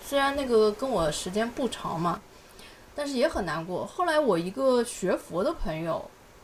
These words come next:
他跟我说了一句话，我就豁然开朗，开朗了。他说，嗯，他们只是陪伴了你这段时间，然后缘分到了，他跟你的缘分就，就到这个时间点，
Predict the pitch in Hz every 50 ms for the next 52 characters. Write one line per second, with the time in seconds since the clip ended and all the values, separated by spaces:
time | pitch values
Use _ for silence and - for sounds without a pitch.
0 | - - - 240 - 285 269 220 214 - 240 240 233 220 208 226 226 220 226 233
1 | 220 196 185 160 165 165 175 190 - - 262 220 180 165 165 170 - - - 208
2 | 202 202 196 - - - - - - - 196 190 185 - - - 85 - - -
3 | 233 233 226 - 240 233 233 240 240 - - - - - - - - - - -
4 | 180 185 180 175 170 170 170 180 - - - - - - 262 262 254 247 240 233
5 | 220 - - - 180 160 156 - - - 214 208 196 185 175 170 - - - -
6 | - - - - - - - - 196 175 180 196 247 247 233 220 202 180 160 156
7 | 165 - 214 196 190 180 196 185 180 170 165 170 - - - - 156 165 175 185
8 | 175 180 180 180 180 160 160 175 185 214 202 190 185 180 - - - - - -
9 | - - 185 175 160 156 190 202 - 285 247 226 220 - - 320 302 202 170 -
10 | - - - - - - - - - - - - - 226 220 262 262 226 202 190
11 | 175 165 160 165 190 220 240 220 220 - 226 214 202 208 - - - - - -
12 | - - - 269 254 247 247 233 220 208 - 233 202 190 - - 180 180 208 214
13 | 233 233 220 - -